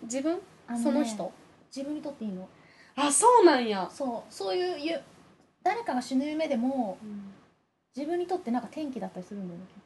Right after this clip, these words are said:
Speaker 2: 構。
Speaker 1: あ、そうなんや。
Speaker 2: 急にいいことが起きちゃったりとか。
Speaker 1: えー、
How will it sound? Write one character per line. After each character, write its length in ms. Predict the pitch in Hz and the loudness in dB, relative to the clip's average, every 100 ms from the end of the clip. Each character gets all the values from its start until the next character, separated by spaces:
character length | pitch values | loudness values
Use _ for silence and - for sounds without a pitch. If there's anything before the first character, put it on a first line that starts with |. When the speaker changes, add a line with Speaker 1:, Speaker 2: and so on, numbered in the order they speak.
| _ _ _ - | _ _ _ -12
Speaker 2:
構。 120 | 214 | -10
Speaker 1:
あ、 20 | |
そ 440 | 208 - 349 415 359 | -8 0 4 6 6
う 20 | |
な 160 | 269 | 6
ん 160 | 233 214 | 4 0
や。 140 | 208 | 0
Speaker 2:
急 80 | 269 | 2
に 200 | 262 254 - | 2 0 -2
い 120 | 269 | -8
い 40 | |
こ 80 | 254 | -8
と 100 | 202 | -6
が 80 | 185 185 | -4 -6
起 80 | |
き 20 | - | -10
ち 40 | |
ゃ 20 | |
っ 60 | 185 | -16
た 80 | 180 | -14
り 80 | |
と 60 | 180 | -16
か。 60 | - _ _ _ _ _ _ _ | -20 _ _ _ _ _ _ _
Speaker 1:
え 800 | 247 277 302 330 330 330 330 | 2 10 12 12 12 12 10
ー、 60 | 330 | 8